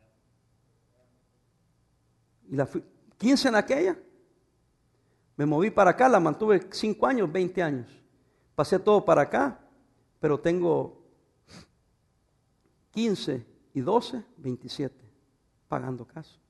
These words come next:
Todavía me faltan quince. Ay, hijo.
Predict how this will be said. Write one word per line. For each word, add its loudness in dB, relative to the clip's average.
Todavía 0
me -4
faltan -6
quince. -10
Ay, -12
hijo. -16